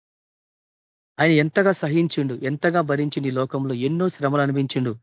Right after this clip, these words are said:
ఎంతో మంది దూషించిండు. మరి విశేషంగా ఆ యొక్క పాత్రను, ఉగ్రత పాత్రను ఆయన తాగిండు. "తండ్రి, నీ చిత్తమైతే ఈ గిన్నె నా ఎద్దు నుంచి తొలగించమన్నాడు, అయినా గాని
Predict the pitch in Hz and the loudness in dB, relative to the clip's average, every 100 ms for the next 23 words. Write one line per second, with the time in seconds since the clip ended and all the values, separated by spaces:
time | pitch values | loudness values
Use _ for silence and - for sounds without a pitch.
0 | _ _ _ _ - 139 143 175 165 127 | _ _ _ _ -4 -2 2 2 2 2
1 | 156 160 190 - 160 127 120 127 151 143 | 2 2 2 2 2 2 0 0 2 2
2 | 143 160 160 147 143 113 - _ _ - | 2 2 2 0 0 -4 -8 _ _ -6
3 | 127 139 120 - 151 170 170 165 127 139 | -2 -2 -4 2 4 4 0 0 -2 0
4 | 160 175 165 - 135 131 143 135 - 127 | 2 2 0 0 -2 -2 -4 -4 -4 -4
5 | 135 143 135 - _ _ - - 135 151 | 0 -2 -4 -14 _ _ -20 -4 -2 2
6 | 180 208 - _ _ _ _ _ _ _ | 2 0 -6 _ _ _ _ _ _ _
7 | _ 143 - 160 196 190 175 196 165 131 | _ -4 0 0 4 2 4 2 2 2
8 | 160 170 156 139 156 156 - 139 160 175 | 2 2 0 0 -2 -2 0 2 2 2
9 | 165 151 120 113 _ _ _ _ _ 131 | 0 0 -2 -8 _ _ _ _ _ 0
10 | 151 175 180 170 165 170 | 2 4 4 2 0 -4